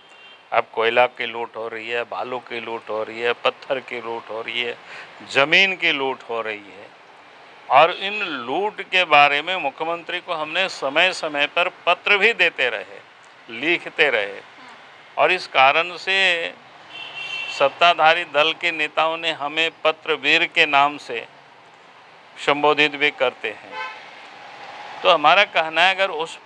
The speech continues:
पत्र पर मुख्यमंत्री कार्रवाई किए होते तो आज मुख्यमंत्री को ईडी के समक्ष उपस्थित होकर के जवाब देने की नौबत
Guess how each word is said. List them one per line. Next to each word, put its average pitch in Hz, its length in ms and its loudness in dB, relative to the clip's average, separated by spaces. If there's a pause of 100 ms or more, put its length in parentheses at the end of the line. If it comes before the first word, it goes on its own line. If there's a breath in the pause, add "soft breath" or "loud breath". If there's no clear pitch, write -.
पत्र 175 340 2
पर 170 280 2
मुख्यमंत्री 196 680 -2
कार्रवाई 165 600 6
किए 139 280 -6
होते 110 440 -10 (1000)
तो 170 60 -2
आज 170 560 6 (280)
मुख्यमंत्री 170 680 -6
को 175 240 -8
ईडी 156 440 -2
के 170 200 0
समक्ष 156 460 -2
उपस्थित 147 640 -6
होकर 147 320 -4
के 156 200 -4
जवाब 131 540 6
देने 123 240 -8
की 156 180 -10
नौबत 123 460 -2